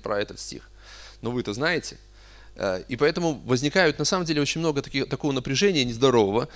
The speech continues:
э, в, в отношениях, когда мы, делая это, тоже ожидаем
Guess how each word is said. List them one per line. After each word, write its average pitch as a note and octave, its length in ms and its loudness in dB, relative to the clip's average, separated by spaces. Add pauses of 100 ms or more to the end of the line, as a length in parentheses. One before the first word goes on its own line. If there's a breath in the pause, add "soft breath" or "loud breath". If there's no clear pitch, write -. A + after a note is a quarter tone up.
(300 loud breath)
э, G2+ 380 4
в, G#2 460 -2
в A2 40 2
отношениях, A#2 720 2 (280)
когда B2+ 320 4
мы, D#3 180 2
делая C#3+ 600 4 (120)
это, G3 400 0 (360 loud breath)
тоже D#3+ 480 2 (100)
ожидаем B2 560 0